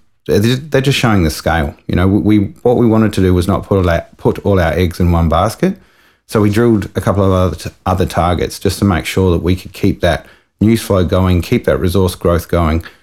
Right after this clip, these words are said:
Obviously try and optimise the drilling cost, 'cause as you get deeper at Never Never, you start to spend more money.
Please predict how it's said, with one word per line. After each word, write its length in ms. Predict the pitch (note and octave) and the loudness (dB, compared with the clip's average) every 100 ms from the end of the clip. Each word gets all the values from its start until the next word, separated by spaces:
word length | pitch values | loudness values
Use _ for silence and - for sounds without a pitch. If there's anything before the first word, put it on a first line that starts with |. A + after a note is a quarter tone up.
| _ - | _ -2
Obviously 340 | C#3 D3 C3 | 0 0 0
try 140 | G#2 A2+ | 0 0
and 80 | G2+ | 0
optimise 500 | - G2 F#2+ F2+ - | 0 0 2 0 -4
the 60 | |
drilling 300 | - G2 G#2 | -2 0 0
cost, 300 | - G#2+ - | 0 -2 -2
'cause 140 | - F2+ | -4 0
as 160 | F#2 | 0
you 80 | F2 | 0
get 160 | E2+ - | -4 0
deeper 300 | F#2+ F#2 F#2 | -2 0 -2
at 60 | |
Never 220 | F2+ F2 | 0 0
Never, 180 | F2 E2+ | 0 0
you 80 | F2 | -2
start 320 | - E2 D#2 | -2 -2 -4
to 40 | - | -4
spend 240 | - E2 | -2 0
more 140 | E2+ | 2
money. 500 | E2 F2+ F#2 D2+ C#3 | 2 0 0 0 -2